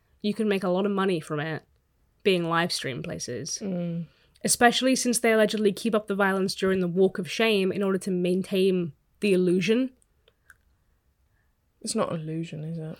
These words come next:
Speaker 1: No, but it's like, if they just quit and then they leave, I suppose it isn't, like, as interesting to watch rather than in the, if they're leaving, but they're still getting, like, the shit beat,
Speaker 2: Yeah, it's
Speaker 1: like,
Speaker 2: not as
Speaker 1: beat out of
Speaker 2: sick,
Speaker 1: them.
Speaker 2: is it? Like,
Speaker 1: No.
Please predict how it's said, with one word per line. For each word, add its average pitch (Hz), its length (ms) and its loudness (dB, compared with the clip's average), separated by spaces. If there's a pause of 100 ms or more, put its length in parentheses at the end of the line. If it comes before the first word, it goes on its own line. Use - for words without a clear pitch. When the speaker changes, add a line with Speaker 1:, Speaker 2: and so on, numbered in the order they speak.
(140)
Speaker 1:
No, 262 260 8
but 208 180 6
it's 185 180 2
like, 202 440 4
if 220 120 10
they 220 140 10
just 220 240 4
quit 196 240 6
and 214 100 4
then 196 120 2
they 180 100 2
leave, 175 540 4
I 170 100 -2
suppose 190 300 -2
it - 120 -4
isn't, 185 300 -2
like, 180 180 -6
as 185 160 -8
interesting 175 600 -4
to 180 120 -4
watch 170 600 -4 (240)
rather 180 340 4
than 175 100 0
in 175 140 2
the, 180 140 2
if 180 120 0
they're 175 140 4
leaving, 170 280 2
but 175 120 -4
they're 180 120 0
still 180 240 0
getting, 170 260 -2
like, 165 220 -8
the 185 80 -2
shit - 380 -4
beat, - 100 0
Speaker 2:
Yeah, 220 60 8
it's 214 100 2
Speaker 1:
like, 233 100 6
Speaker 2:
not - 40 8
as - 80 4
Speaker 1:
beat - 120 4
out - 60 8
of 208 100 8
Speaker 2:
sick, 175 80 -4
Speaker 1:
them. 165 80 -4
Speaker 2:
is 160 120 -2
it? - 300 -4
Like, 147 220 -2
Speaker 1:
No. 165 340 0